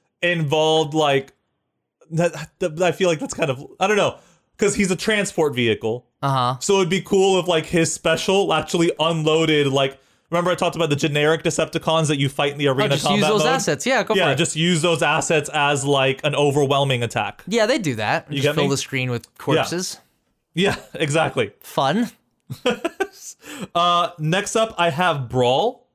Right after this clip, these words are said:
Speaker 1: Uh, Brawl is a, I think he's a, uh, he's a, he's another, like,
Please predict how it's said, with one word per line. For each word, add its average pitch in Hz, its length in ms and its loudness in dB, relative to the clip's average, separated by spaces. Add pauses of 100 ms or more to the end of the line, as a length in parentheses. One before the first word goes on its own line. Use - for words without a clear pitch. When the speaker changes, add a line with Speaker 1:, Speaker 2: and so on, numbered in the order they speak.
(840)
Speaker 1:
Uh, 156 340 0
Brawl 175 680 2
is 151 600 2
a, 135 680 0 (160)
I 135 80 -8
think 247 220 -8
he's 196 220 -2
a, 127 520 2 (840)
uh, 147 240 -2
he's 156 220 -4
a, 170 100 -2
he's 170 200 -4
another, 175 380 0
like, 135 320 -2